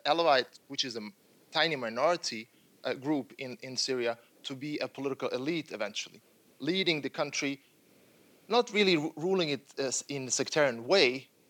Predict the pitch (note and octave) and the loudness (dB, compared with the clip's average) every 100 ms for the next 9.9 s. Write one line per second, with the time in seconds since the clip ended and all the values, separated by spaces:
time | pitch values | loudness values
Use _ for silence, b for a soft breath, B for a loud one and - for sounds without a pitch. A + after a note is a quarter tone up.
0 | _ C#3 C3+ F3 F#3+ E3 D3+ D#3+ - E3 | _ -2 0 2 0 -2 -8 -10 -10 -8
1 | D#3 - - D#3 D#3+ D3 B2+ C3+ B2+ B2 | -6 -8 -4 2 4 2 0 -10 -10 -10
2 | C3+ C#3+ D#3+ E3+ C3+ B2 F3+ F#3+ E3 B2+ | -6 0 2 0 -4 -4 0 0 0 -2
3 | - B2+ A2+ C3+ A#2+ A2+ - _ - F3+ | -4 -10 -4 0 2 0 -4 _ -6 0
4 | F#3+ F3+ E3+ - E3+ A#3+ - C#3+ A#2+ A#2 | 2 0 -2 -2 2 4 2 -2 -4 -4
5 | A2+ A2+ - C3 C3+ B2 A2+ G2 G2+ G2 | -6 -10 -8 -2 -2 -2 -6 -6 -8 -12
6 | - A#2+ A#2 _ _ _ - B2+ D3+ F3 | -8 -6 -6 _ _ _ -18 2 6 6
7 | D3 C3+ C3 A#2+ - - - - C3+ - | 4 4 6 6 0 -18 -10 -6 -6 -8
8 | B2 - A#2 A#2 A#2+ - A2 - G2 - | -10 -8 -4 -4 -6 -12 -16 -14 -14 -14
9 | - _ B2+ B2 A2+ - - - G2+ | -16 _ -6 -6 -8 -18 -18 -14 -14